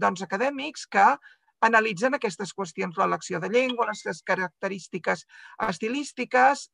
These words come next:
etcètera. La selecció d'articles ha estat marcada, és a dir, la quantitat d'articles de cada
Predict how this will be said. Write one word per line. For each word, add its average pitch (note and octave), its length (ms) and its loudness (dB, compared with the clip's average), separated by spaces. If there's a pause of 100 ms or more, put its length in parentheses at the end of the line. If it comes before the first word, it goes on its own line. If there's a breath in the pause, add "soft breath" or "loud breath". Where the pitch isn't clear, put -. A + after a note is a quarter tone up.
(120)
etcètera. D#3+ 420 -10 (540 soft breath)
La A3+ 420 10
selecció A#3+ 560 2
d'articles C4+ 840 4
ha A3 120 4
estat A3+ 240 2
marcada, A#3+ 560 4 (580 soft breath)
és A3 140 0
a A3 80 4
dir, G#3+ 80 -2
la G3+ 160 6
quantitat A3+ 500 2
d'articles G3 800 -2
de G3 160 0
cada A3+ 360 6